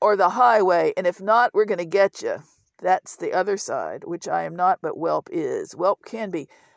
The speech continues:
Surely within the whelp spectrum, the whelm spectrum, there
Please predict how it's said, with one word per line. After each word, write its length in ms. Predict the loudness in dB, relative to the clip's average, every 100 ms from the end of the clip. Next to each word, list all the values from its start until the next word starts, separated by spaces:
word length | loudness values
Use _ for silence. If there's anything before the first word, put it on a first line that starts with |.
| _
Surely 520 | -12 -8 0 2 4
within 380 | 2 2 0 2
the 80 | 2
whelp 260 | 2 0
spectrum, 640 | -4 0 0 0 -2 -2 -2
the 60 |
whelm 360 | 2 4 4 2
spectrum, 680 | -6 0 0 0 -4 -4 -6 _ _
there 160 | -4